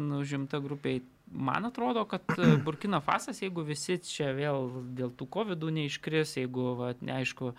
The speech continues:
Bertranas Traoré labai svarbus komandai futbolininkas yra, jeigu jisai galės žaist, nes ale dėl traumos, e, vakar buvo pakeistas.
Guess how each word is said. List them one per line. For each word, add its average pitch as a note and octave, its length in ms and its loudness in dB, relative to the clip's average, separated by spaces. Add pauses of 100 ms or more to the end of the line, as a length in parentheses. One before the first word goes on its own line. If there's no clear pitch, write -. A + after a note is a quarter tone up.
(680)
Bertranas C3 500 0
Traoré C3+ 320 2
labai C#3+ 320 0
svarbus C3+ 320 -4
komandai B2 800 -2
futbolininkas A#2+ 880 -4
yra, B2 400 0 (320)
jeigu B2+ 340 -2
jisai D#3+ 320 4
galės F3+ 400 4
žaist, E3 400 2
nes D3 200 0 (420)
ale C3+ 480 0
dėl B2+ 280 0
traumos, C3 540 2 (140)
e, - 160 -4 (480)
vakar B2 420 -6
buvo B2 380 -2
pakeistas. - 640 -6